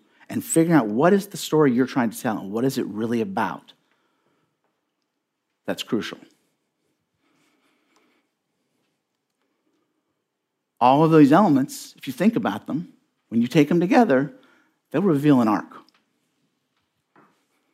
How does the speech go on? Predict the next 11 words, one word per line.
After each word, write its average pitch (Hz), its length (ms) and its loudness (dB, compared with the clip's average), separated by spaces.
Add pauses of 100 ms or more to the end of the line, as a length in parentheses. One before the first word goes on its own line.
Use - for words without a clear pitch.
(2750)
Wherever 107 480 0
that 139 180 2
arc 127 300 -4
is 135 100 -10
completed, 110 720 -4 (360)
that's 143 480 0
where 139 120 2
your 127 140 4
ending 113 320 0
is 101 120 -6
waiting. 95 300 -8